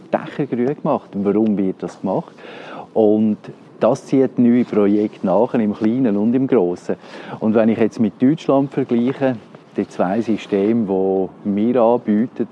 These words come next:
und auch bauen, das sind eigentlich deutsche Firmen. Und wenn ich mit ihnen rede, dann heisst das, heute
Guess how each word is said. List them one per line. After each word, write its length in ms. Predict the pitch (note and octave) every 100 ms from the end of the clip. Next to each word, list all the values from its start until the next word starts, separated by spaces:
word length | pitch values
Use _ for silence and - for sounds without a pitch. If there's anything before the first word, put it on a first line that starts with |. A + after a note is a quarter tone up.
| - -
und 200 | G#2 G2+
auch 220 | F#2+ F#2
bauen, 380 | F#2+ G#2+ A2+ C#3 C#3+ - -
das 100 | G#2
sind 180 | A#2 G#2+
eigentlich 600 | - F2+ A2 A2+ - G2+ -
deutsche 320 | - A#2+ -
Firmen. 420 | E3 C3+ C3+ D#3 F3+ - - - -
Und 140 | G#2
wenn 140 | G2+
ich 100 | G#2
mit 160 | A#2 G#2+ -
ihnen 300 | B2+ D#3+ D3+
rede, 320 | A#2 B2+ C#3+ B2+ - -
dann 200 | G#2+ F#2
heisst 380 | G2 F#2 G#2+ -
das, 380 | G2 F#2+ - - - - -
heute 180 | A2